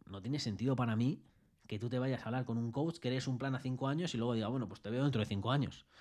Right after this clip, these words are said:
Bueno, pues si haces un plan, si, si eres capaz de ayudar a una persona con claridad para crear un plan y que esa persona s-, se encuentre emocionada con su plan para los próximos cinco años, acompáñala cinco años de forma periódica para asegurarse que no se desvía de ese plan.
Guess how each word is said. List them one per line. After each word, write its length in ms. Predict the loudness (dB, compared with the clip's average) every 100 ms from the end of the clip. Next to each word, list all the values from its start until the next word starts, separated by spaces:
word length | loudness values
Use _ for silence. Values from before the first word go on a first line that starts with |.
| -20 -20 -20 -20 _ _
Bueno, 120 | -20
pues 100 | -16
si 60 | -14
haces 180 | -8 -4
un 160 | -4
plan, 240 | -2 -2 -2
si, 200 | -2 -4
si 140 | -4 -2
eres 140 | -2
capaz 200 | -2 0
de 60 | 0
ayudar 180 | 2 2
a 20 |
una 140 | 0
persona 320 | 0 0 -2
con 140 | -2 -4
claridad 560 | -2 -2 0 -2 -2
para 180 | -4 -6
crear 360 | -6 -4 -4 -4
un 220 | -6 -6
plan 340 | -4 -2 0 0
y 60 |
que 80 | -2
esa 140 | -4 -4
persona 360 | -2 -2 -2
s-, 160 | -4 -12 -20 -20 -20 -12
se 120 | -8
encuentre 320 | -4 -4 -2
emocionada 580 | 0 0 0 -2 0 0
con 140 | -2 -4
su 200 | -6 -8 -8
plan 200 | -6 -4
para 140 | -2 -4
los 120 | -6
próximos 360 | -6 -4 -4 -2
cinco 240 | 0 4
años, 360 | 6 6 4 -2 _ _ _ _
acompáñala 680 | -14 -10 -8 -2 0 2 2
cinco 320 | 2 2 2
años 320 | 2 0 -2
de 100 | -6
forma 440 | -4 -4 -4 -6 -8
periódica 560 | -6 -4 -2 -2 -2 -4
para 160 | -4
asegurarse 540 | -4 -2 -2 -2 -2 -4
que 100 | -4
no 80 | -4
se 100 | -4
desvía 320 | -4 -4 -4
de 60 |
ese 160 | -4 -6
plan. 320 | -4 -2 -2